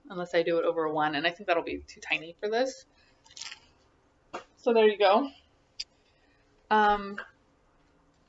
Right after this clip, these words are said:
because I'm crazy, I bought another Heaven on Earth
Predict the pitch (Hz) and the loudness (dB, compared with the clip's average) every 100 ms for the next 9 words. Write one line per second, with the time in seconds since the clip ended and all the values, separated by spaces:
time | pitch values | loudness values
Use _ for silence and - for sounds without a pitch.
0 | _ _ _ _ _ 214 214 196 190 190 | _ _ _ _ _ -8 -4 -2 -4 -6
1 | - 185 180 220 254 220 - - _ _ | -4 -4 0 0 -2 -8 -18 -20 _ _
2 | _ _ _ _ - _ - - _ _ | _ _ _ _ -20 _ -20 -20 _ _
3 | - - - - _ _ _ - _ _ | -20 -20 -20 -20 _ _ _ -20 _ _
4 | _ - _ _ _ 208 180 175 175 175 | _ -20 _ _ _ -6 -2 -2 -4 -4
5 | 170 180 175 170 165 170 | -2 -2 -6 -6 -8 -12